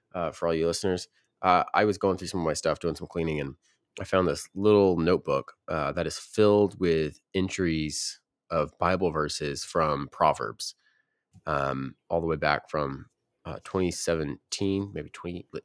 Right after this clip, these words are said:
early twenty eighteen, maybe, um, going through, uh, twenty twenty-one. We, there, there are verses that both me and a buddy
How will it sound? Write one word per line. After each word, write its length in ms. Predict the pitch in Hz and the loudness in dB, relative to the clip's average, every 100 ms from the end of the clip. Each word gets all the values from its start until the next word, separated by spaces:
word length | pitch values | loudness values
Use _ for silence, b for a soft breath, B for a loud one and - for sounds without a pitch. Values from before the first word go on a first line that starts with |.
| _ - | _ -4
early 240 | 98 95 _ - | -2 -4 _ -16
twenty 240 | - 98 | -6 -6
eighteen, 260 | - - 101 | -6 -6 -4
maybe, 320 | 101 98 98 b b b b - | -4 -4 -8 b b b b 2
um, 640 | 101 95 87 78 73 69 _ _ _ _ _ _ _ - | 6 6 6 2 -2 -8 _ _ _ _ _ _ _ -2
going 380 | 95 90 85 85 | 2 2 2 -2
through, 720 | 92 90 87 85 85 82 - | 2 4 4 2 2 -2 -4
uh, 260 | 78 73 69 - | -4 -4 -4 -8
twenty 220 | - 85 | -8 -6
twenty-one. 760 | - 82 78 78 78 73 71 - _ _ _ _ _ _ _ _ _ | -4 -4 -4 -2 -2 -2 -6 -12 _ _ _ _ _ _ _ _ _
We, 220 | 92 - _ _ _ | -2 -2 _ _ _
there, 340 | 104 90 87 - | 2 4 4 0
there 180 | 82 92 | 0 2
are 220 | 87 82 - 87 | 0 -4 -10 -8
verses 560 | 98 101 104 90 85 | 4 4 4 0 0
that 260 | 90 80 - | 0 0 0
both 280 | 87 78 92 | -4 -2 -2
me 160 | 87 | 0
and 80 | 82 | -2
a 40 | |
buddy 400 | 76 82 80 80 | 0 0 0 -4